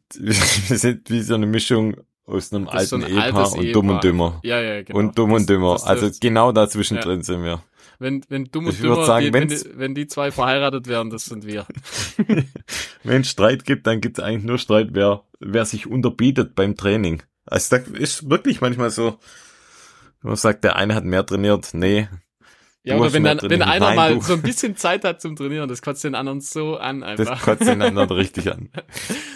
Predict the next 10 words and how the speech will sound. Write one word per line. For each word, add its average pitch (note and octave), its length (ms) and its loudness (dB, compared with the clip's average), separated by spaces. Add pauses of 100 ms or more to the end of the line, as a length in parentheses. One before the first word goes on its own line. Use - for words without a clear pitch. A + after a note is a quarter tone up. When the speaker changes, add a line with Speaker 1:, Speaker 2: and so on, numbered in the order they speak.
(120)
Speaker 1:
Das - 100 -8
Schlimme D3 260 2
ist, - 180 -2
man C3 160 2
stellt's C3 320 2
dann B2+ 120 4
auch G#2+ 140 4
gern B2 240 2
zur A#2+ 140 -6
Schau. A#2+ 380 4